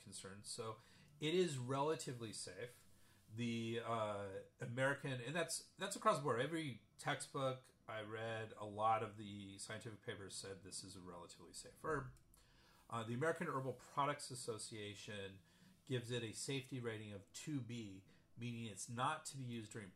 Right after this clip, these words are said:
pregnancy without direction from an expert. So we go back to that, what I mentioned earlier, that this is, um, good for certain situations in pregnancy, but a lot of people say don't take it during pregnancy, and that's this. And I,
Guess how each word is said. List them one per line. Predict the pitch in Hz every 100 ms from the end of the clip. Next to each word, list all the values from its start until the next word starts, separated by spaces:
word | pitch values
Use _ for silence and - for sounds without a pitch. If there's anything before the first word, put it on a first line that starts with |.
| -
pregnancy | 147 135 120 - 98
without | 95 - 104 107 107
direction | 95 90 95
from | 90 90
an | 92
expert. | 98 - 85
So | -
we | 95
go | 120 107 101
back | 127 135 - -
to | 117
that, | 107 98 98
what | 104 101
I | 98
mentioned | 104 - 95
earlier, | 190 151 113 101 95 - - - - - -
that | 117 110 104 104 - - 110
this | 127 113 - -
is, | 117 110 98 92 - - - 110
um, | 104 92 87 - -
good | 214 247 143 - -
for | - 123
certain | - 120
situations | - 123 120 110 107 98
in | 98 98
pregnancy, | 143 123 113 107 110 101 95 - - - 117 113
but | 123 117 113 -
a | 123
lot | 110 113 113
of | -
people | 110 104
say | 101 95
don't | 107 101
take | - 104 98
it | 92
during | 95 90
pregnancy, | 110 - - 95
and |
that's | 120 -
this. | - 143 135
And |
I, | 139